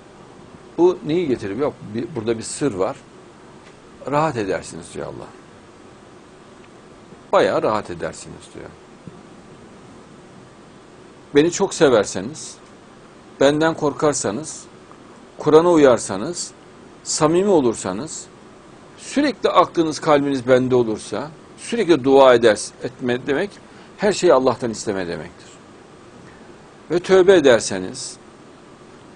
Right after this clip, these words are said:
Allah'a hamd ederseniz, Allah'ın büyüklüğünü söylerseniz, Allahu Ekber. Tenzih ederseniz beni diyor Cenab-ı Allah, Sübhanallah.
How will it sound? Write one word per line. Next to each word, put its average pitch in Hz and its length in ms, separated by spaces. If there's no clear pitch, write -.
Allah'a 156 400
hamd 160 180
ederseniz, 110 600
Allah'ın 139 400
büyüklüğünü 143 400
söylerseniz, 117 840
Allahu 120 380
Ekber. 98 400
Tenzih 185 360
ederseniz 143 540
beni 110 220
diyor 98 140
Cenab-ı 90 360
Allah, 95 220
Sübhanallah. 110 720